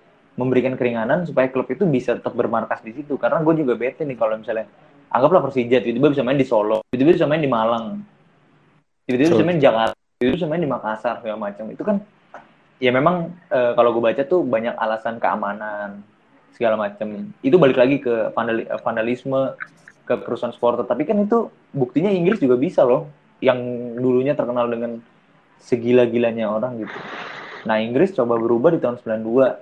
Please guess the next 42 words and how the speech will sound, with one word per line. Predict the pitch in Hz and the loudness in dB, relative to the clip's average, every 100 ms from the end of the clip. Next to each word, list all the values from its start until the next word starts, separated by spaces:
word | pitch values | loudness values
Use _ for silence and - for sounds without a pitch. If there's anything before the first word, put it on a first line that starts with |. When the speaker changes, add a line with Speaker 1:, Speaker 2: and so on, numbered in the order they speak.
| - | -10
Speaker 1:
dua | - 107 | -6 -2
puluh | 113 | 4
delapan | 107 113 110 | 4 4 0
tahun | 113 160 139 | 4 4 4
ya, | 120 135 | -2 -8
dari | - 110 | -4 -2
tahun | 113 110 | -2 -4
sembilan | 113 110 | -6 -6
puluh | 113 | -2
dua | 113 143 | 0 2
sampai | - - _ | -2 -10 _
sepuluh | - 135 120 | -4 -2 -2
gitu. | 110 - _ _ _ _ _ | -6 -14 _ _ _ _ _
Nah, | 117 | -6
Indonesia | 110 110 113 117 185 | -4 -4 -4 -2 0
kalau | 127 113 | 0 0
belum | 117 113 | -2 -2
mulai | 113 120 180 202 - | -4 0 0 0 -4
dari | 120 - | -6 -6
sekarang, | - 123 180 185 _ _ _ _ - | -4 -4 -4 -8 _ _ _ _ -14
mau | 113 110 | -10 -8
mulai | 113 110 | -6 -4
kapan | 117 - - 139 | -2 0 0 0
gitu, | 127 | -2
mau | 120 | -2
sampai | 117 110 110 | -2 -2 -4
kapan? | 139 - 131 | -4 -4 0
Kalau | 120 117 | 0 2
misalnya | 120 110 | 0 0
kita | 120 | -4
ngikutin | 120 - 127 | -6 -6 -4
jalur | 120 120 | -2 -2
di | 117 117 | -4 -6
Inggris | 117 123 | -10 -4
aja, | 170 180 _ _ _ _ - | -4 -4 _ _ _ _ -2
at | 113 | 0
least | 160 | -2
butuh | 127 123 123 | -2 -4 -2
sepuluh, | 123 120 117 | -2 -2 -2
lima | 117 | -4
belas | 117 | 0
tahun | 143 165 | 4 4